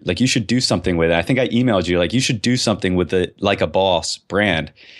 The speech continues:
And then immediately when I was thinking about doing a podcast, I'm like, "You know what? Invest Like a Boss sounds really cool. Like, that, that could be a cool brand." And then, and then we ended up, uh, collaborating, deciding to start it together. So, like you said, it's all worked out. Been a lot of fun, and we're only,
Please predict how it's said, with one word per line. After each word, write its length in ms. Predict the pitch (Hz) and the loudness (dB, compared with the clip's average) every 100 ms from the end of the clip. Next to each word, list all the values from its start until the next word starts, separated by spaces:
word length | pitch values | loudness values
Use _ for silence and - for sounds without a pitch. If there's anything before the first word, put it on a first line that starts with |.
| - - | -20 -4
And 140 | 110 | 0
then 100 | 113 | 2
immediately 380 | 110 117 131 101 | 2 2 2 0
when 140 | 104 101 | 0 2
I 20 | |
was 140 | 95 | 0
thinking 220 | 101 92 92 | -2 0 2
about 180 | 85 | 2
doing 100 | 90 | 0
a 40 | 78 | -2
podcast, 380 | 123 127 80 87 | 0 0 -2 -2
I'm 40 | |
like, 140 | 80 | 0
"You 80 | 87 | 2
know 60 | 104 | 2
what? 140 | 113 | 0
Invest 300 | 87 98 - | 0 -2 0
Like 100 | 113 | -2
a 40 | 76 | 0
Boss 260 | 80 76 | 0 0
sounds 240 | - 76 85 | -2 -2 2
really 160 | 82 78 | 2 2
cool. 420 | 95 82 80 - | 2 0 -2 -2
Like, 260 | 78 - - _ - | -2 -2 -8 _ -2
that, 260 | - - - | 0 2 -2
that 140 | 110 | 0
could 120 | 117 | 0
be 80 | 90 | 0
a 40 | |
cool 220 | - 90 78 | 0 0 0
brand." 400 | 90 85 76 - | 2 0 -2 -2
And 140 | 92 | 0
then, 320 | 95 92 87 - _ | 0 0 -4 -8 _
and 140 | 101 98 | -4 0
then 100 | 98 | 0
we 100 | 92 | 0
ended 180 | 90 87 | 2 0
up, 240 | 80 - | 0 -2
uh, 380 | 85 87 73 69 - _ _ | -2 0 0 -2 -4 _ _
collaborating, 640 | - 104 95 95 90 87 82 | -2 0 2 2 0 0 -2
deciding 340 | 87 92 82 | -2 0 -2
to 60 | - | -2
start 260 | 82 76 | -2 -2
it 60 | 69 | -4
together. 340 | - 82 73 | -2 0 0
So, 280 | 71 78 76 | -2 0 0
like 160 | 85 87 | 0 0
you 60 | |
said, 180 | 87 87 | 0 0
it's 100 | 78 | 2
all 140 | 90 87 | 2 2
worked 200 | 82 87 | 2 2
out. 260 | 82 - - - - - | 0 -2 -12 -20 -20 -2
Been 140 | 113 | 0
a 60 | 104 | 2
lot 220 | 95 92 | 2 0
of 80 | 90 | -2
fun, 300 | 92 90 87 | 0 0 0
and 540 | 82 87 85 82 80 - _ _ _ | 0 0 0 0 -4 -10 _ _ _
we're 140 | 87 92 | -2 0
only, 380 | 101 92 76 | 2 0 -2